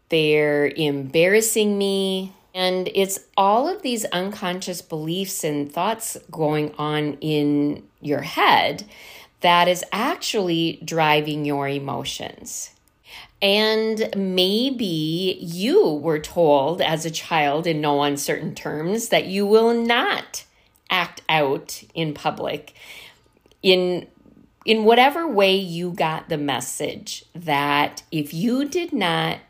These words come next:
behave in a certain way in public, something bad would happen to you. So for many of us,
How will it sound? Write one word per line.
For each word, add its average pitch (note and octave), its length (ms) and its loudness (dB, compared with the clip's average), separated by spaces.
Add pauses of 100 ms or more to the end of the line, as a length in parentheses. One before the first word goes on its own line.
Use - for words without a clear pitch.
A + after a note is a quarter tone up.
(220)
behave D#3 760 0
in D#3 140 -4
a D#3 60 -4
certain D3 360 -4
way C#3+ 160 0
in A2 120 -6
public, D#3+ 420 2
something E3+ 580 -2
bad D3 480 0
would D3 140 0
happen - 380 -8
to - 120 -12
you. - 220 -12 (320)
So E3+ 200 0
for F3+ 200 0
many A3 400 2
of F3 160 2
us, C#3 500 0